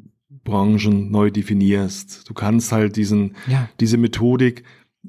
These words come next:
Speaker 1: nicht so stückweise einführen. Ich glaube, das ist die Herausforderung und deswegen, äh, gibt's auch, äh,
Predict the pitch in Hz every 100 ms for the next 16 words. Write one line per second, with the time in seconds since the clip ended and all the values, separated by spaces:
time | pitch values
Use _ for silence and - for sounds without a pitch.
0 | - 120 117 120 - 139 143 101 92 95
1 | 80 92 - 95 107 104 117 120 120 120
2 | 120 113 104 120 135 147 143 143 135 135
3 | 131 127 113 107 110 120 113 104 - -
4 | - _ - - - - 113 131 - -
5 | - - - -